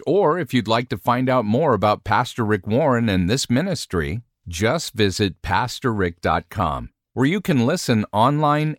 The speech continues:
anytime. That's Pastor Rick with two R's in the middle, dot com.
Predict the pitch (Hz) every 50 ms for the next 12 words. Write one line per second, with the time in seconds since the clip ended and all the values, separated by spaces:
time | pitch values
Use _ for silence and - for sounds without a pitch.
0 | _ - 101 90 85 78 69 - - 82 71 62 58 60 - - _ _ _ _
1 | _ - 110 98 80 - - - - 101 95 143 165 - - - 190 196 170 131
2 | 147 - - _ - 95 90 - - - - 131 147 160 131 123 139 156 135 -
3 | 160 160 170 170 180 196 202 165 123 117 131 143 127 - _ _ - 87 80 98
4 | - - - 113 113 92 80 71 67 64 62